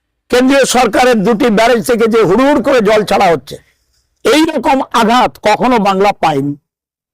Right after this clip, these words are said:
আমাদের মুখ্যমন্ত্রী বারবার বলেছেন, শোনেনি কথা, ছেড়ে দিচ্ছে জল। তাহলে একদিকে গালুডি,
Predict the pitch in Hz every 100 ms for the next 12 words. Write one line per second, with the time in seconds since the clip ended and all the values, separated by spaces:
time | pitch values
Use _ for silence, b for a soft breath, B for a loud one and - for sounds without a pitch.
0 | _ _ _ - 254 285 294 277 - 269
1 | 277 233 277 214 214 240 240 320 381 359
2 | 294 208 - 127 - 226 233 196 - -
3 | - _ - 254 196 131 - 156 - _
4 | _ _ _ _ _ _ 240 254 202 240
5 | 208 233 269 277 - _ _ _ _ -
6 | 175 220 247